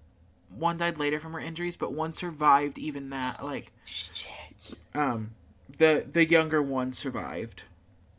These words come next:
Speaker 1: She's eighty-one. I mean, it's not super
Speaker 2: I
Speaker 1: younger,
Speaker 2: mean
Speaker 1: but God, what a fighter to survive all of that.
Speaker 2: You know, because honestly, if that were me, I'd be like, I, I wouldn't wanna
Speaker 1: I,
Speaker 2: survive.
Speaker 1: I'd rather die.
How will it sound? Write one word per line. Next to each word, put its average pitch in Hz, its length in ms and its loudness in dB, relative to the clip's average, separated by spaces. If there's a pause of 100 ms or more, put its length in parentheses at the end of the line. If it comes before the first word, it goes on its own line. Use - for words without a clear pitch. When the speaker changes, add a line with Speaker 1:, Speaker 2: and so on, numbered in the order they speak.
(580)
Speaker 1:
She's 151 220 2
eighty-one. 120 640 6
I 127 80 0
mean, 123 180 -2
it's 123 160 -2
not - 220 -2
super 277 200 6
Speaker 2:
I 269 100 12
Speaker 1:
younger, 247 280 10
Speaker 2:
mean 247 140 8
Speaker 1:
but 120 360 6 (380)
God, 135 400 10
what 160 180 6
a 123 200 2
fighter 143 560 8
to 123 120 -8
survive 131 400 2
all 123 220 -2
of 123 80 -4
that. 110 320 -8 (1040)
Speaker 2:
You 320 180 6
know, 330 320 8
because 262 560 4 (1040)
honestly, 339 640 8
if 285 120 4
that 247 180 6
were 269 100 4
me, 254 340 6
I'd 214 160 4
be 220 120 2
like, 190 320 4
I, 208 180 4 (640)
I 214 120 8
wouldn't 202 240 4
wanna 180 140 2
Speaker 1:
I, - 20 0
Speaker 2:
survive. 170 260 4
Speaker 1:
I'd 156 60 0
rather 143 200 2
die. 123 280 0